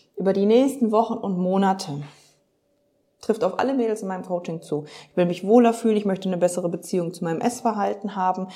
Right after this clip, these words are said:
ich möchte über die nächsten Wochen und Monate Fett verlieren, ich habe da keinen Druck, wann immer es passiert, passiert es, ich möchte Fett verlieren, Muskulatur aufbauen, straffen, definieren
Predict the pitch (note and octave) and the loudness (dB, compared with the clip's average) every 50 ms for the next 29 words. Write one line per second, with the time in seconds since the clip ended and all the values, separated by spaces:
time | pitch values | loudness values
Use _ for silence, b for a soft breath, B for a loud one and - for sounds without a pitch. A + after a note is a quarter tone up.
0 | B B B B - G3 F#3+ G#3+ G3 F3+ F3+ F3+ F3+ F3 F3+ F#3 F3+ - F3+ F3 | B B B B -4 -2 0 2 2 2 2 2 2 -2 -2 -4 -4 -2 -2 0
1 | F#3 F#3 F#3+ F#3+ - F3+ F3+ F3+ F3+ F#3 F3+ F3+ - F#3 - B3+ C4 C4 C4 - | 0 -2 -2 -6 -4 -4 -2 -2 -2 -2 -2 -4 -6 -2 0 2 0 0 0 -2
2 | C4 A#3+ A3 A3 A3 A3 G#3+ G#3+ G#3+ G#3+ G#3 G3 - - A3 G#3 G#3+ A3 A#3+ A#3+ | 0 0 2 2 0 0 -2 -2 -2 -2 -2 -2 -2 0 0 4 6 6 6 6
3 | - - - - - - - - - A3 A3 A3+ A3+ A3+ G#3+ G3 F3 - - - | 6 2 -6 -12 -14 -14 -6 0 2 4 4 4 4 4 2 0 -2 -2 -4 -6
4 | F3+ - - F#3+ - F3 E3+ - - C4+ C#4 C#4 C#4 B3 B3 B3 - - B3 - | -4 -4 -4 -4 -4 -6 -10 -6 -4 -4 -2 -2 0 -2 -2 -2 -4 -8 -16 -10
5 | - B3 B3 - - A3 A3 A3 G3 F3 F3+ - F3+ F3 - - C#4 C4+ B3 A3 | -8 -8 -8 -6 -6 -4 -4 -2 -4 -4 -6 -6 -6 -8 -6 -4 -4 -2 -2 -2
6 | - G3+ G3 G#3 - - A#3 A3+ A3+ A3+ G3 F#3 F3 - F#3 F#3+ A3 A#3+ A#3+ A#3+ | -2 -4 -6 -6 -6 -4 -4 -4 -4 -4 -6 -8 -8 -6 -2 0 2 4 4 4
7 | A#3 A#3 | 2 0